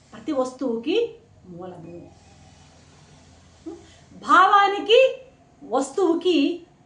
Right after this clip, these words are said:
అవినాభావ సంబంధం ఉంది. లోపల ఏ వాసనలైతే, వాసనా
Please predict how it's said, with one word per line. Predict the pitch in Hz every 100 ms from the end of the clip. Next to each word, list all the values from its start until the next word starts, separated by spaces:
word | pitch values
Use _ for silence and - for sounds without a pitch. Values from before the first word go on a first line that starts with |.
| -
అవినాభావ | 220 285 330 359 403 494 480 370 294 233 220 -
సంబంధం | 196 202 220 190
ఉంది. | 175 170 185 196 170 - _ _ _ _ _ _ _ _ _ _ _ _ _ _ _ _ _ _ _ _ -
లోపల | 254 330 453 466 480 466 285
ఏ | 269 349
వాసనలైతే, | 370 240 277 339 392 370 330 262 254 233 240 254 233 - - _ _ _ _ _ _ _ _ _ -
వాసనా | 220 285 349 370 381